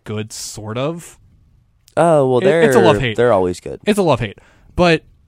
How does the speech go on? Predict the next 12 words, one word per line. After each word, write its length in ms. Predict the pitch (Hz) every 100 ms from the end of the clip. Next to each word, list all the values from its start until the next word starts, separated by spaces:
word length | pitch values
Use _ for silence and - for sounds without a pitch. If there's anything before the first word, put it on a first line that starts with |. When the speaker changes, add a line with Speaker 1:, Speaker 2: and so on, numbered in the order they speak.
| -
Speaker 1:
basketball 640 | 165 190 - 311 339 349
program 600 | 339 330 330 320 294 285
or 120 | 220 -
any 280 | 240 269
other 240 | 131 139 165
program 460 | - 175 165 170
for 180 | 160 147
Ohio 340 | 127 143 127 131
State 500 | - - 110 117 117 _ _ -
typically 560 | - - 330 339 330 -
isn't 320 | 165 175 165
that 260 | 117 107